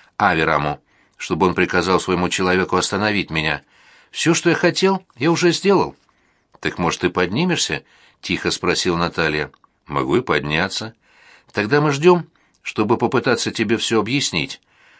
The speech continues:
А по поводу того, что я плохой психолог, ты не прав.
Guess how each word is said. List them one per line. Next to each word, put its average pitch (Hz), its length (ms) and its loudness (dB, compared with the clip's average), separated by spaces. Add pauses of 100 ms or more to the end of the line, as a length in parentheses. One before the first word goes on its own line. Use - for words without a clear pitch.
(180)
А 73 240 0
по - 140 -2
поводу 87 260 0
того, 90 200 2
что - 160 -4
я 90 100 2
плохой 90 340 0
психолог, 143 600 -2 (220)
ты 143 100 -4
не 165 100 -2
прав. 175 340 0